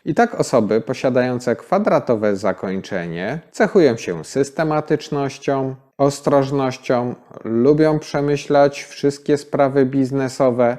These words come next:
a przede wszystkim lubią pracować na siebie. I ponoć osoby ze stożkowym zakończeniem są bardziej wrażliwe, lubią osoby podobne do siebie, szybko myślą i działają, wdają się w ciekawe dyskusje,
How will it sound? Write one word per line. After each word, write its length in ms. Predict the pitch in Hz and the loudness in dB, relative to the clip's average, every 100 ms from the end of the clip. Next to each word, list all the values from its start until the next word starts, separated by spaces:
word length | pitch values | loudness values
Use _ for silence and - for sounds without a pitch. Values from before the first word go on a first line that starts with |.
| - | -6
a 100 | - | -2
przede 320 | 202 - 175 135 | -2 2 0 0
wszystkim 460 | - 147 - 127 | 0 -4 -2 -2
lubią 360 | 107 107 104 95 | 0 0 0 -4
pracować 640 | - 87 92 82 82 - | -8 -10 -10 -8 -10 -12
na 120 | 85 | -16
siebie. 380 | 80 - 71 - - _ - | -14 -12 -10 -12 -14 _ -6
I 80 | |
ponoć 440 | 196 285 214 147 - | -2 0 0 -2 -2
osoby 480 | 143 123 135 120 104 | -8 -2 0 0 -2
ze 180 | 98 | -4
stożkowym 760 | 107 - 254 - 160 113 107 104 | -6 -4 -6 -2 -2 0 -2 -2
zakończeniem 960 | 95 - 95 95 - 80 78 92 165 190 | -4 -6 -10 -10 -10 -12 -10 -8 -8 -8
są 260 | - 202 135 | 0 2 2
bardziej 420 | 131 117 104 87 | 0 0 -2 -2
wrażliwe, 880 | 101 127 147 147 147 135 135 131 135 - _ _ 107 | -2 0 0 0 0 2 0 0 -8 -20 _ _ -10
lubią 500 | 90 110 139 160 160 | -4 -2 0 0 -2
osoby 380 | - 160 151 | 0 0 2
podobne 540 | 147 147 143 139 139 131 | 2 2 4 2 0 -2
do 140 | 131 | -2
siebie, 500 | 127 139 127 127 120 123 | -2 -2 0 0 -2 -6
szybko 420 | - 117 - - | -4 -4 -4 -8
myślą 420 | 101 104 - 92 - | -6 -8 -8 -10 -10
i 60 | 107 | -12
działają, 840 | 85 71 76 104 139 139 127 127 - | -10 -8 -6 -2 2 2 0 -8 -10
wdają 540 | 117 120 175 170 135 117 | -8 -2 0 0 0 -2
się 280 | - 87 | -6 -10
w 100 | 69 | -10
ciekawe 520 | - - 202 170 160 156 | -8 -4 -2 0 0 2
dyskusje, 840 | 151 143 - 143 139 - 135 | 2 0 -4 -4 -4 -2 -2